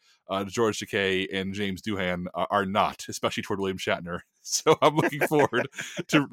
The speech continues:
Speaker 1: reading their stories about how much they hate William Shatner.
Speaker 2: Yeah, I've heard all those books are good. I've even heard Shatner's book,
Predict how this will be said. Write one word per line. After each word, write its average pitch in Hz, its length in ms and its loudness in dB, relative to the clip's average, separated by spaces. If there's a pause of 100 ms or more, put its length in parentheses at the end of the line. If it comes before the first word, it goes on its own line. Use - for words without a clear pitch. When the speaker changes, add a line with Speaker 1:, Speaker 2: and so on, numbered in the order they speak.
(260)
Speaker 1:
reading 143 240 6
their 131 160 4
stories 113 500 4
about 113 160 0
how 120 120 4
much 113 240 0
they 117 200 2
hate 127 220 2
William 123 260 2
Shatner. 98 460 -4 (460)
Speaker 2:
Yeah, 123 200 0
I've 120 140 0
heard 190 300 -2
all 135 240 -6
those 147 240 -2
books - 260 -4
are 113 40 -20
good. 107 120 -2
I've 113 160 -6
even 170 220 -6
heard 151 180 -2
Shatner's 127 460 -2
book, 87 220 -14